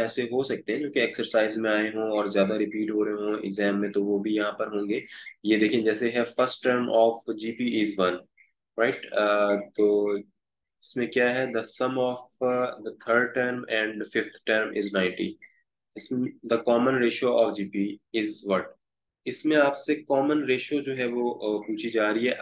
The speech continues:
अगर तो sum of third term and fifth term ninety है, तो what is the, uh, common ratio of जीपी? तो common ratio जो है, वो आपने इसमें बतानी है। Uh, ये जो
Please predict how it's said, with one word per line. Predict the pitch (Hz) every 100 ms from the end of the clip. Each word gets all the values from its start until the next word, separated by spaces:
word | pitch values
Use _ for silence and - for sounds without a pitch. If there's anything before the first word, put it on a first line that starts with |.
| 110
अगर | 120 120 120 -
तो | 123 123 123 -
sum | - 127 127 127
of | 127 - _ 120
third | 120 120 139
term | 135 131
and | 117 -
fifth | 127 - -
term | 123 120 104
ninety | 98 98 135 156
है, | 190 - _ _ _ _ _ _ _ _ _ _ -
तो | 117
what | 127 139
is | 135 -
the, | 127 127 120 113
uh, | 110 107 -
common | 120 135 131 113
ratio | 113 139 131 131 - _ _ -
of | 110 113 -
जीपी? | 101 - - 95 - _ -
तो | 104 -
common | 120 120 131 139
ratio | 127 120 135
जो | 120 120
है, | 117
वो | 110 107
आपने | 101 101 - 104
इसमें | 101 107 104 104 98
बतानी | 98 98 95 123 139
है। | 135 - - _ -
Uh, | 107 104 107 - -
ये | 120 135
जो | 139